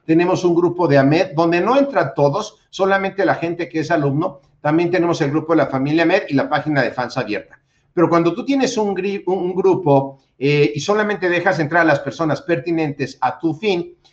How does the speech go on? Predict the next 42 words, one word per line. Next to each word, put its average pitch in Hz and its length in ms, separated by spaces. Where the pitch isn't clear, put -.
bueno, 214 220
se - 120
hace 196 140
una 190 140
buena 165 340
comunidad. 160 720
Puedes 160 220
hacer 147 220
grupos 139 320
de 104 120
karate, 156 440
de 147 100
natación, 147 600
de 147 100
fútbol, 120 360
soccer, 165 500
de 160 260
tus 175 220
alumnos, 160 560
incluso 196 420
de 202 120
tus 139 180
entrenos. 175 540
Puedes 175 220
dar 175 140
entrenos 165 460
a 160 100
través 156 360
de, 165 200
eh, 123 420
de 135 160
esa 151 240
parte 147 320
de 135 80
buscar 160 840
que 143 100
los 135 140
entrenos 143 400
puedan 151 260
hacer 135 300
todo 104 200
eso. - 200